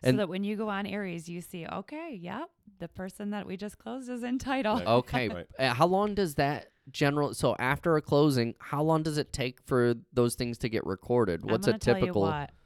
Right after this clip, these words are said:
Speaker 1: I hate covid nineteen,
Speaker 2: Yeah.
Speaker 1: but the best thing that came out of covid nineteen was that we no longer have to physically go to these recorders' offices anymore.
Speaker 2: Nice.
Speaker 3: That's
Speaker 1: We
Speaker 3: right.
Speaker 1: used to physically have to go and
Speaker 3: Mm-hmm.
Speaker 1: stand and wait in the line to record our documents every day.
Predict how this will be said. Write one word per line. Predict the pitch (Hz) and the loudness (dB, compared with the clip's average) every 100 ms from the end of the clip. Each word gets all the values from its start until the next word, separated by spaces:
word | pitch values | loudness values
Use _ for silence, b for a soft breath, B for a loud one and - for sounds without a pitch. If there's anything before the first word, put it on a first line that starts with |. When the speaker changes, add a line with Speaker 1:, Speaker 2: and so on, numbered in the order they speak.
| - | -12
Speaker 1:
I | 160 | -10
hate | 165 160 147 | -8 -10 -10
covid | - 147 147 147 | -10 -10 -10 -10
nineteen, | 143 - - | -12 -12 -4
Speaker 2:
Yeah. | 101 92 180 - - | 0 0 -4 -14 -14
Speaker 1:
but | 165 - | -12 -10
the | 151 - | -14 -12
best | - 160 165 - | -8 -8 -8 -14
thing | 160 151 | -16 -16
that | 156 | -16
came | 160 147 | -14 -12
out | 143 | -14
of | 139 | -14
covid | 147 139 139 | -12 -10 -10
nineteen | 135 139 - 131 | -12 -12 -12 -12
was | 131 | -12
that | - - | -12 -14
we | 143 | -14
no | 143 | -14
longer | 143 147 147 | -14 -16 -16
have | 139 | -16
to | 139 131 _ - | -18 -20 _ -10
physically | 185 202 214 214 | -10 -8 -8 -10
go | 180 143 139 139 - b b - | -8 -8 -8 -10 -14 b b -12
to | 160 | -10
these | 143 139 | -10 -12
recorders' | 139 147 135 131 | -10 -8 -8 -10
offices | 120 101 98 | -12 -6 -2
anymore. | 101 104 95 | 0 0 -2
Speaker 2:
Nice. | 90 - - - | -4 -8 -10 -12
Speaker 3:
That's | 80 - | -10 -6
Speaker 1:
We | 202 | -4
Speaker 3:
right. | |
Speaker 1:
used | 226 - | -4 -6
to | 226 | -10
physically | - 170 165 190 190 185 | -8 -10 -8 -8 -8 -10
have | 160 | -12
to | - | -14
go | 151 143 143 | -12 -10 -10
and | 131 | -12
Speaker 3:
Mm-hmm. | - - | -16 -14
Speaker 1:
stand | 139 139 139 127 | -10 -8 -8 -10
and | 123 | -14
wait | 123 143 | -14 -12
in | 190 | -10
the | |
line | 180 165 151 147 147 - | -8 -8 -8 -8 -10 -10
to | 156 | -10
record | 156 151 143 | -8 -6 -6
our | 135 | -6
documents | 135 127 - - - - _ - | -8 -12 -14 -14 -16 -20 _ -10
every | 156 143 | -8 -6
day. | 131 - | -8 -12